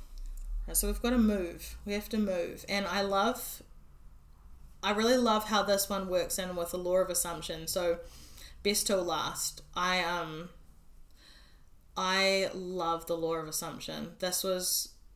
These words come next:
the learning and the understanding and the implementing of this in my life was the biggest game changer. Like, honestly, it makes me choked up when I think about it. Because I spent a lot of time, you know,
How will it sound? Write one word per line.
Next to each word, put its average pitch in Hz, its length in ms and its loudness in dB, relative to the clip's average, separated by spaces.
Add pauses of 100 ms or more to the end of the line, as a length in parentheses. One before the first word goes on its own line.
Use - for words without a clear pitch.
(160)
the 202 140 -2
learning 196 480 4
and 190 140 -2
the 175 60 -2
understanding 175 680 -4
and 170 100 -6
the 160 120 -8
implementing 175 540 -8
of 165 120 -10
this 165 220 -4
in 175 160 -8
my 165 220 -6
life - 580 -4 (1120)
was 180 400 2 (380)
the 180 180 -2 (160)
biggest 170 640 0 (220)
game 165 340 -6
changer. 151 500 -8 (460)
Like, - 120 -4
honestly, 202 300 4
it - 80 0
makes 175 280 -6
me 175 100 -6
choked 165 320 -6
up - 180 -8
when 175 100 -8
I 165 60 -8
think - 260 -10
about - 280 -6
it. 110 160 -8 (960)
Because 214 240 4
I 214 80 6
spent 247 240 4
a 294 60 6
lot 254 180 4
of 233 80 0
time, 196 340 -2
you 202 80 -2
know, 185 280 0